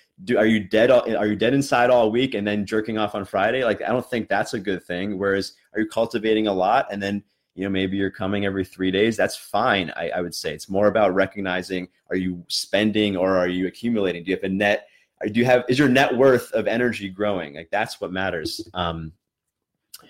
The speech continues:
uh, okay, so on the, on the nofap thing, though, 'cause I, I, and even on the Montauk Chia thing, I do, I don't mean to criticize my teachers, or I, I do wanna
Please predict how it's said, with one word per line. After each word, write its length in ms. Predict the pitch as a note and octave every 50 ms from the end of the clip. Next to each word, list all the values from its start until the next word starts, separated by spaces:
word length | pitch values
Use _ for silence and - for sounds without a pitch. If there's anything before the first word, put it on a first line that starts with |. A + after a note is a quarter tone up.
| - _ _ _ _ _ _ _ _ _ _ _ _ _ _
uh, 280 | - G#2+ G#2 G2 F#2+ F#2 - - - -
okay, 220 | - - G#2 - -
so 380 | - - D#3 C#3+ C3 A#2+ - - - _ _ _ _ _ _ _ _ _ _ _ _ -
on 80 | C3
the, 120 | C#3+ C#3+ G2+
on 120 | C3+ C#3+
the 60 | C#3+
nofap 420 | C3 B2 C3 C3+ C3+ C#3+ A#2+ A2+ -
thing, 220 | - A#2 A2 G#2+
though, 260 | G2+ G#2 G2 G2 G2
'cause 160 | F#2+ - G#2+ A#2
I, 60 | G#2+
I, 180 | G#2+ - G#2 G#2+ -
and 100 | A#2 C3
even 160 | C#3 C#3+ C#3
on 80 | B2+ B2
the 60 | G#2+
Montauk 360 | G2+ G2+ G#2 G2 - G#2 F#2+
Chia 240 | - - - G2+ F#2+
thing, 360 | - - F#2 F2+ F2+ F2+ F2+ - - _ _
I 320 | F2+ F#2 F#2 F#2 F2+ F2 -
do, 500 | - G#2+ A2+ B2 B2+ C3 C3+ C3+ C#3 C3+ - _ _ _ _ _ _ _ _ _ _
I 60 | -
don't 100 | A#2+ B2+
mean 100 | B2+ B2+
to 80 | A#2 G#2
criticize 580 | G#2+ - G#2+ G2+ G2 G2 - G2 F#2+ F#2+ F2 F#2+
my 100 | E2+ E2+
teachers, 520 | - - G2 F#2+ F#2 - F#2+ F#2 F#2 F#2
or 80 | - F3
I, 220 | F#3 F3 E3 -
I 100 | - D3+ C#3+
do 120 | C#3 F#3
wanna 260 | F3+ F3 C3 G#2+ -